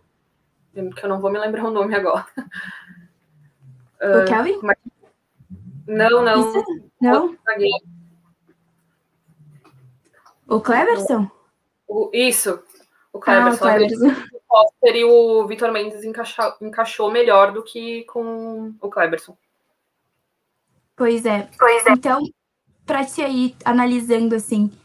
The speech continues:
Speaker 2: tu acha, então, que peças que a gente precisa realmente é um goleiro, então, que a gente conversou antes, precisa trazer um goleiro, um lateral esquerdo,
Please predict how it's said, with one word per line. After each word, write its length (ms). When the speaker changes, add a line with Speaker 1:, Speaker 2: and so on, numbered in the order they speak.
Speaker 2:
tu 80
acha, 240
então, 340
que 140
peças 400
que 80
a 60
gente 180
precisa 420
realmente 800
é 120
um 100
goleiro, 420
então, 500
que 60
a 40
gente 240
conversou 420
antes, 340
precisa 420
trazer 300
um 80
goleiro, 480
um 100
lateral 440
esquerdo, 480